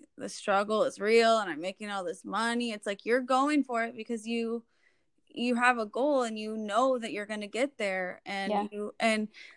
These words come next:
Speaker 1: and, um, I was gonna say something, but I can't remember. But it, it's just, it's, that's so important to go in with that mindset. And, and,
Speaker 2: Yeah.
Speaker 1: and, you know, and, and one thing is, like,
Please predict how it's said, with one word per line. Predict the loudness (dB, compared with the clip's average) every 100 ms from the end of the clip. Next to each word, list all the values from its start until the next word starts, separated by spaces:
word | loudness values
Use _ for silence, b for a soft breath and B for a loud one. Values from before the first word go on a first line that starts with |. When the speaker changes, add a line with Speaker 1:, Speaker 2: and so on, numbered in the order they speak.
| b b -4
Speaker 1:
and, | 0 2 0 -4 -10 _
um, | -4 -4 -4 -6
I | -8
was | -8
gonna | -6 -6
say | -4 -6
something, | -6 -8 -6 -6 -6
but | -6
I | -8
can't | -8 -8
remember. | -8 -8 -6 -6 -8 _
But | 6 6
it, | 6 6
it's | 6 8
just, | 4 4 4
it's, | 4 4 -16 -20 _ 4
that's | 4 6
so | 4 4
important | 2 -2 -2
to | -4
go | 0 0 0
in | -2
with | -4 -4
that | -4 -4
mindset. | -4 -2 -2 -2 -6 -6 -8
And, | -8 -8 -6
and, | -2
Speaker 2:
Yeah. | -2 -4 _ b b b b -6
Speaker 1:
and, | -2 0 0 -2 -6 -12 _ _ _ _ -6
you | -2 0
know, | 2 2
and, | 0
and | 2 2
one | 2
thing | 2 0
is, | 0
like, | -2 -2